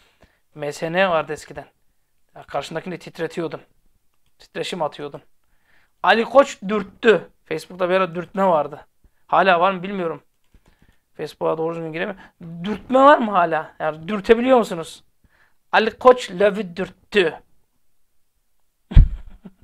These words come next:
Ya arkadaş ya. Ee, peki hocam. Sen niye İsmail Kartal istemiyorsun? Diye, diye soruyorsanız. Sen niye istemiyorsun?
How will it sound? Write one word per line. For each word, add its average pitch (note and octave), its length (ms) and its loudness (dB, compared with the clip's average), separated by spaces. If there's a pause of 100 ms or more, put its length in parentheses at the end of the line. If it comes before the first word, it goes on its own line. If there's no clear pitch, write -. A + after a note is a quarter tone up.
(1200)
Ya A3 100 8
arkadaş E3 680 2
ya. D#3 260 -12 (1200)
Ee, D3+ 280 -6 (920)
peki C#4+ 260 2
hocam. G3+ 320 6 (1600)
Sen A4 300 0
niye E4 120 2
İsmail G#3 320 2
Kartal F#3 320 0
istemiyorsun? D#3 580 -10 (1120)
Diye, A#3 420 4
diye B3 240 2
soruyorsanız. F#3+ 840 -2
Sen - 160 -4
niye B4+ 180 -2
istemiyorsun? F#3+ 560 -6